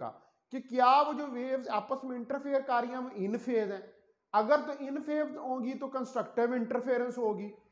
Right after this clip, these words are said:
और constructive interference के नतीजे में आपको large amplitude मिलेगा, increasing amplitude मिलेगा,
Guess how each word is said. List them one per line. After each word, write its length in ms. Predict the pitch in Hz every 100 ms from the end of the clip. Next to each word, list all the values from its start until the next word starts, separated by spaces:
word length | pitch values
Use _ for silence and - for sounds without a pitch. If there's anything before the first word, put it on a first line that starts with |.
| _ _ _ -
और 180 | 247 254 254
constructive 560 | 254 254 247 294 277
interference 600 | 277 - 262 254 254 254
के 120 | 262
नतीजे 440 | 254 254 233 208 269
में 100 | 254
आपको 460 | 220 208 214 - 247
large 480 | 196 151 151 165 208
amplitude 920 | 202 196 226 214 220 247 170 220 214
मिलेगा, 340 | 202 208 196 202
increasing 540 | 196 - 170 156 220
amplitude 520 | 214 202 208 185 214 190
मिलेगा, 400 | 190 170 165 151